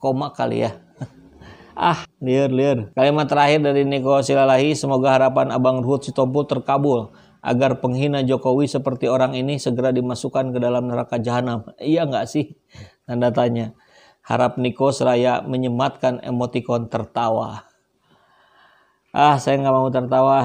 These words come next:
Ini ngeri kali nih bawaannya, neraka-neraka. Kita kan berlindung dari siksa api neraka.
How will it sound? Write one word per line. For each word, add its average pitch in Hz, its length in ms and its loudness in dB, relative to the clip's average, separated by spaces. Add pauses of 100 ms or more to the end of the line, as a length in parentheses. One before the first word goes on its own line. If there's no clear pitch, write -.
Ini 131 480 -4
ngeri 131 240 2
kali 175 320 0
nih 165 160 0
bawaannya, 151 560 0
neraka-neraka. 151 1040 -6 (400)
Kita 160 240 -6
kan 190 160 -4
berlindung 175 800 -2
dari 135 320 -4
siksa 147 560 -6
api 143 160 -12
neraka. 139 720 -12